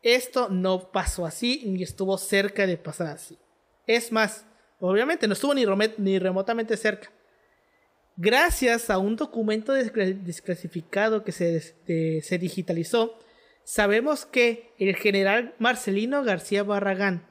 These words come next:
secretario de la Defensa, le indicó al general José Hernández Toledo que, bajo ningún concepto, disparara a los manifestantes.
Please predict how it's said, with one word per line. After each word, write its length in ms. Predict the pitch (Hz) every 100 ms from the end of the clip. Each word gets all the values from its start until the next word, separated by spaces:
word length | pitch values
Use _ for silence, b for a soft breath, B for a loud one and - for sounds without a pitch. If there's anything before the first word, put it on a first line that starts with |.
| b b b b
secretario 640 | - 196 185 165 190 247
de 80 | 262
la 120 | 254
Defensa, 580 | 247 247 233 226 190 190 b b b b
le 140 | 180 190
indicó 440 | 202 180 170 233
al 120 | 277
general 460 | 277 262 226 214 226
José 440 | 220 196 - 240
Hernández 580 | 254 240 220 226 240 226
Toledo 420 | 226 226 208 190 190 b b _
que, 360 | 262 285 277 B B B _
bajo 480 | 175 214 190 208 208
ningún 600 | 208 220 214 220 311 359
concepto, 960 | 359 349 349 - - 269 269 - 180 - _ _
disparara 680 | 180 208 - - 185 196 196
a 40 |
los 180 | 196 175
manifestantes. 920 | 190 190 190 175 - 220 220 - -